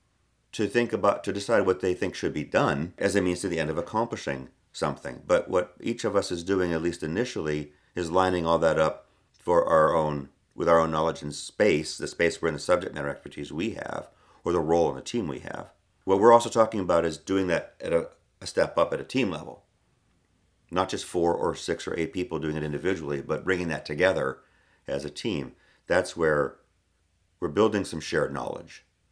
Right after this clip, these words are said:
So if we share different pieces of the puzzle or the pie together,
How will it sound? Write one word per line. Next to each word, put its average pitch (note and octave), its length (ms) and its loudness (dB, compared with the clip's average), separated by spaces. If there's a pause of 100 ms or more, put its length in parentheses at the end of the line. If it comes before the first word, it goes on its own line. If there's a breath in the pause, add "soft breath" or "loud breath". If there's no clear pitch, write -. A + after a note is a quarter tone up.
(120)
So E2+ 220 0
if E2+ 100 -2
we F2 120 2
share F#2+ 260 6
different E2+ 400 -2
pieces F#2+ 420 -6
of F2 140 0
the D#2 80 -4
puzzle F#2+ 680 2 (440)
or F2 140 4
the - 60 0
pie C3+ 340 2
together, D#2+ 760 2